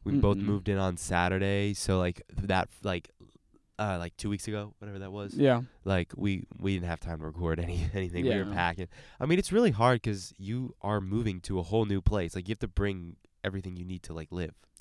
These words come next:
Speaker 2: It was weird.
Speaker 1: It is,
Speaker 2: I've
Speaker 1: yeah.
Speaker 2: never, I've only been away from my home, or really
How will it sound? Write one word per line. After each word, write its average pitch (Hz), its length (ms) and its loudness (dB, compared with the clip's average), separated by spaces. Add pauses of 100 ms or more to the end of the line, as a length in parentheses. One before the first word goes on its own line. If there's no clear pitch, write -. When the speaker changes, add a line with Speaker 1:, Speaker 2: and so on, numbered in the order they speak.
Speaker 2:
It - 60 -2
was 147 160 2
weird. 135 340 2 (240)
Speaker 1:
It 101 100 -4
is, 98 220 -2
Speaker 2:
I've 151 160 4
Speaker 1:
yeah. 127 160 4
Speaker 2:
never, 170 640 2 (420)
I've 143 120 2
only 214 100 8
been 220 140 8
away 202 160 6
from 165 160 -2
my 165 380 4 (200)
home, 123 560 2 (220)
or 143 120 4
really 151 340 4